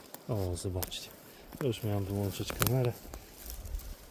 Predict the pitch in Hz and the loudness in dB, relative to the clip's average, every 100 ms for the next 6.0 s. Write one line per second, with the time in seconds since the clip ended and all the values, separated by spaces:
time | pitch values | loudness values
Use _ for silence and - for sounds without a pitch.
0 | - 135 120 98 104 98 92 - - 113 | -6 -2 0 0 -2 -4 -4 -8 -2 0
1 | 101 - - - - - - - - - | 0 -4 -10 -12 -14 -12 -10 -10 -10 -8
2 | - - - - - 92 95 90 82 - | -8 -4 -6 2 2 4 0 0 -4 -12
3 | - - - - - - - - - - | -16 -16 -18 -20 -18 -16 -14 -14 -14 -16
4 | - 127 98 95 92 90 - - - 151 | -6 -2 0 2 0 -2 -4 -8 -4 -2
5 | 120 92 87 - - - 127 110 110 92 | 0 0 0 -2 -6 -2 2 4 4 2